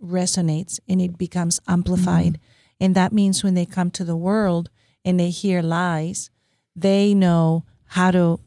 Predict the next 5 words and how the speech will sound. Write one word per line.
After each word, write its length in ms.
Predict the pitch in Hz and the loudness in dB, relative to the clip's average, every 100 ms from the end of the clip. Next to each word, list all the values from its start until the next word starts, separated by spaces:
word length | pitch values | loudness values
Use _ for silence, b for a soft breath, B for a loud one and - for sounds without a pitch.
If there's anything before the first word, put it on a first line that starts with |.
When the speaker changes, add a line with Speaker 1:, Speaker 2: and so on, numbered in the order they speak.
| _ | _
Speaker 2:
Mm. 380 | 220 190 180 170 - _ - | -8 -6 -6 -8 -16 _ -4
Speaker 1:
combat 480 | 233 262 202 160 - | 0 2 2 -2 -2
them 180 | 170 | -2
because 540 | 180 208 - 190 180 - - | 0 -2 0 0 0 -4 -6
they, 560 | 175 190 190 196 185 | -2 0 2 0 -4